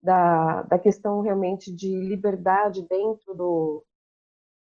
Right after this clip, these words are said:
dessa linha de interprisão das leis de inseparabilidade grupocármica. É, realmente, eu não diria que todo intermissivista escolhe o grupo karma, não. Pelo contrário, eu acho que a maioria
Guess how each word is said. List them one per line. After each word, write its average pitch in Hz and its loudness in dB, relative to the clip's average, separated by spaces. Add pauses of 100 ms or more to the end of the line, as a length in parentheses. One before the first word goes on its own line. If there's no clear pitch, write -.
(460)
dessa 214 -2
linha 240 4
de 185 -2
interprisão 180 -2
das 165 0
leis 180 0
de 165 -4
inseparabilidade 160 -8
grupocármica. 160 -2 (500)
É, 151 4
realmente, 196 0 (220)
eu 185 0
não 202 0
diria 196 0
que 202 -6
todo 190 -2
intermissivista 196 -6
escolhe 170 -2
o 180 -8
grupo 196 -8
karma, 208 -4
não. 175 0
Pelo 185 0
contrário, 185 0
eu 165 -2
acho 165 -4
que - -16
a 175 -6
maioria 202 2